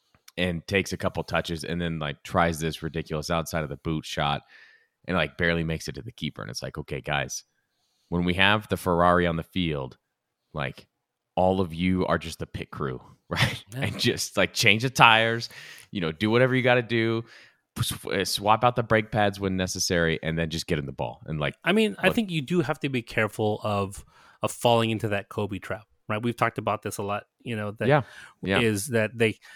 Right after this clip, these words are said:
Speaker 2: they'll almost do too much to try and feed Carlos Vela, right? To try and get him going or whatever, you know, to save you from a, a loss, whatever, and then it, at the detriment of the,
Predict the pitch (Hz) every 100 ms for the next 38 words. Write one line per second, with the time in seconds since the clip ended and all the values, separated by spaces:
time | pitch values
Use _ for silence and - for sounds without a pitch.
0 | - _ 120 - 120 123 131 131 123 120
1 | - - - - _ _ _ _ _ _
2 | 120 107 127 151 147 151 120 110 - -
3 | 110 - 104 104 101 95 - - - 117
4 | 104 101 101 - 120 104 95 98 98 92
5 | 92 _ _ 110 98 98 _ _ _ _
6 | _ _ _ _ _ - - 113 101 98
7 | 95 101 98 95 98 95 92 90 87 95
8 | 98 101 98 110 98 92 - 107 - 107
9 | 101 98 - 101 98 92 92 104 98 98
10 | 98 104 98 104 101 98 98 - - -
11 | 117 107 107 107 - 101 98 101 92 92